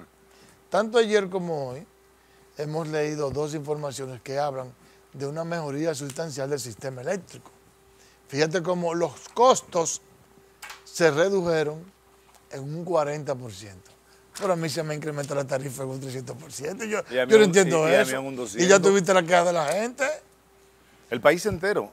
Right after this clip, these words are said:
Speaker 1: ¿Pero y qué es lo que está pasando?
Speaker 2: A
Speaker 1: No
Speaker 2: nivel
Speaker 1: entiendo.
Speaker 2: nacional es un grito que
Speaker 1: O
Speaker 2: hay.
Speaker 1: sea que mientras, mientras ellos más mejoran su productividad, más incrementan el, el, el precio. Debería ser lo contrario.
Speaker 2: Claro, y
Speaker 1: No
Speaker 2: eso
Speaker 1: entiendo eso.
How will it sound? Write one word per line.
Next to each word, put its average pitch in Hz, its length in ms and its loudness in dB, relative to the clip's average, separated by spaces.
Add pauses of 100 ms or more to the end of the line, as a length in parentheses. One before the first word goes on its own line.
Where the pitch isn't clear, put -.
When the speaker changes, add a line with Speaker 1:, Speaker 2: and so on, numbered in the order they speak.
Speaker 1:
¿Pero 202 180 6
y 214 40 2
qué 320 100 0
es 302 40 4
lo 247 80 10
que 220 60 8
está 170 180 6
pasando? 151 340 -4
Speaker 2:
A 139 60 8
Speaker 1:
No 190 60 4
Speaker 2:
nivel 185 180 4
Speaker 1:
entiendo. 196 140 4
Speaker 2:
nacional 185 440 2
es 170 60 -2
un 175 140 -4
grito 165 400 -2
que 131 100 -2
Speaker 1:
O 165 60 6
Speaker 2:
hay. 196 60 6
Speaker 1:
sea 233 180 8
que 208 100 4
mientras, 208 520 2
mientras 190 500 4
ellos 240 400 0
más 196 240 2
mejoran 214 400 0
su 185 120 -2
productividad, 185 760 2 (420)
más 180 160 4
incrementan 208 640 2
el, 202 360 -8
el, 156 420 -6 (720)
el 170 140 0
precio. 139 480 4
Debería 196 340 2
ser 180 100 -2
lo 175 100 0
contrario. 139 360 -4
Speaker 2:
Claro, 117 400 6
y 117 40 -4
Speaker 1:
No 196 120 10
Speaker 2:
eso 220 80 10
Speaker 1:
entiendo 175 480 6
eso. 123 260 -8